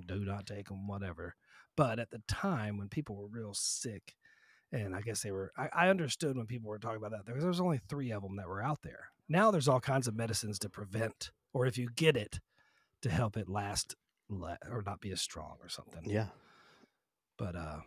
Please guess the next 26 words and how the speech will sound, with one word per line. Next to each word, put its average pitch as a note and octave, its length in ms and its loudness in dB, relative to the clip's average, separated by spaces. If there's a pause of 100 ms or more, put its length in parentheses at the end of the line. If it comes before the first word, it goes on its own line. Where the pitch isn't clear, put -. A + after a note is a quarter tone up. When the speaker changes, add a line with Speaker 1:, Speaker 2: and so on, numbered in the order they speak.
(480)
Speaker 1:
I - 80 2
don't D3+ 100 2
know. F#2+ 160 0
I'd G#2+ 100 -2
be C#3+ 100 0
interested C3 400 2
to G2+ 40 -4
see B2 160 0
if G#2 140 -2
Bandit's A2 420 2
ever F2 220 -8
popped G2+ 320 -2
anyone. G2 320 -4
You C#3+ 100 6
ever G#3+ 120 4
popped F#3 300 0
a D#3+ 60 2
Viagra? F#3 520 0 (1300)
Speaker 2:
Uh, F#2 240 -2
no, G#2 200 0
I F2+ 120 2
have F#2 160 -2
not. D#2 260 -6 (1600)
Speaker 1:
The C#3 100 8
war F#3+ 600 12
on B2+ 560 8